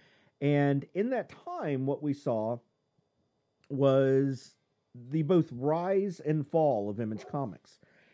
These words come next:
Now, Image Comics, uh, catapulted to the number three company behind Marvel and D C right after they were founded in the early nineties. By the two thousands,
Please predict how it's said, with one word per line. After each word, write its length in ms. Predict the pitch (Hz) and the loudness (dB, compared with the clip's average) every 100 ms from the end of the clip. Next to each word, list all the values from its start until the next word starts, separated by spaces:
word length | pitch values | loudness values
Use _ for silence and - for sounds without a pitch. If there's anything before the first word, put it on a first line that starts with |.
| _ | _
Now, 160 | 135 131 | -4 0
Image 240 | 214 233 | 2 0
Comics, 540 | - 220 180 - - - _ _ _ _ | 0 -4 -2 -4 -10 -20 _ _ _ _
uh, 260 | 117 110 104 - | -6 -4 -4 -2
catapulted 640 | 226 196 - 110 - - - | 2 2 2 -4 -6 -12 -14
to 80 | - | -4
the 60 | 147 | 0
number 240 | 151 147 | 2 2
three 220 | - 135 | 0 -2
company 380 | - 135 117 101 | 0 -2 -2 -6
behind 640 | 95 104 117 113 107 107 101 | -6 -6 -4 -2 -2 -4 -6
Marvel 460 | 120 127 127 110 107 | 0 2 2 2 -4
and 120 | 101 | -4
D 140 | 110 | -6
C 440 | 95 160 117 87 - _ - | -4 -2 -2 -4 -18 _ -6
right 260 | 113 120 | 0 2
after 480 | 117 113 - 117 110 | 2 -2 -4 -4 -2
they 180 | 95 107 | -2 -4
were 120 | 101 | -4
founded 360 | 156 170 160 110 | -2 0 0 -2
in 80 | 107 | -4
the 60 | |
early 280 | 85 101 101 | -6 -6 -2
nineties. 480 | 143 185 101 - - _ _ _ _ _ - | -2 -2 -2 -8 -18 _ _ _ _ _ -6
By 420 | 131 180 175 170 | -2 0 2 2
the 120 | 160 | 0
two 200 | - 262 | -2 -4
thousands, 880 | - 220 240 214 156 113 107 104 - | -4 -6 -2 -2 -2 -4 -6 -8 -14